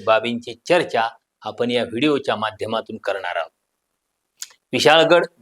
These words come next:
धार्मिक राजकारणाचे नवे पर्व, असं या अहवालाचं नाव आहे. शिल्पा शिवलकर यांच्या संकल्पनेतून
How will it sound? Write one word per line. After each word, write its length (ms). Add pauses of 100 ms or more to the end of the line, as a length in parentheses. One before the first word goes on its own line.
धार्मिक 440
राजकारणाचे 640
नवे 240
पर्व, 380 (1160)
असं 180
या 160
अहवालाचं 520
नाव 220
आहे. 140 (400)
शिल्पा 440
शिवलकर 580
यांच्या 360
संकल्पनेतून 920